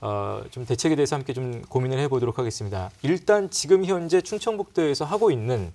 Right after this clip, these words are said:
미세먼지 저감 대책은 어떤 게 있습니까?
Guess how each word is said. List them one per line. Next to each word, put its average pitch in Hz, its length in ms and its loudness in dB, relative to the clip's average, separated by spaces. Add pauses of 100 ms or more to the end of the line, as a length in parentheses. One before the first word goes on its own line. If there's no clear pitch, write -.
(340)
미세먼지 135 500 0
저감 117 280 -2
대책은 110 300 -6
어떤 123 240 -8
게 110 80 -2
있습니까? 90 500 -10